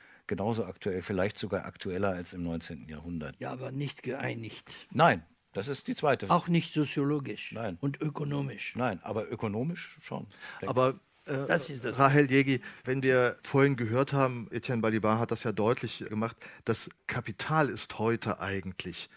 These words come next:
Speaker 3: der revolutionäre Faktor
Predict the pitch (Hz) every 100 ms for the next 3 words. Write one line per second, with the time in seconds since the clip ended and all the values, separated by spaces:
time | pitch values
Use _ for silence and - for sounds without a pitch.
0 | - - - 107 101 104 107 - - 113
1 | 110 110 107 95 85 - - - - -
2 | 123 113 - 101 101